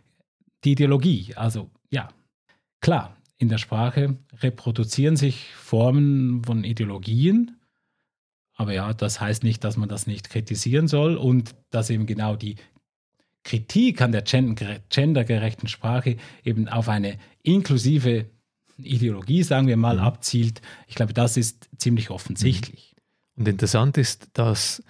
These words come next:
Speaker 2: jetzt alle drei Texte behauptet haben,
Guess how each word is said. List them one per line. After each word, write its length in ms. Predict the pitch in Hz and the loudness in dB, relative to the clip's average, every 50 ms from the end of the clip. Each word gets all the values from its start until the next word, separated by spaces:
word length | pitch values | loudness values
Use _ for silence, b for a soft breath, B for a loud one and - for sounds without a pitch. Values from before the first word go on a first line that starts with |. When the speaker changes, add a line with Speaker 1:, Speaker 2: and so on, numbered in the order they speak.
| b b b b b b b | b b b b b b b
Speaker 2:
jetzt 280 | b 113 104 - - - | b -6 -6 -6 -6 -2
alle 240 | - 123 123 135 131 | 0 2 4 4 4
drei 200 | 117 127 123 120 | 2 2 0 0
Texte 340 | - - 123 120 - - 107 | 2 0 0 0 0 -2 0
behauptet 420 | 113 104 104 110 - - - - | 0 0 0 0 0 -2 -2 0
haben, 380 | 104 101 101 98 104 104 - | 0 0 0 0 0 -2 -4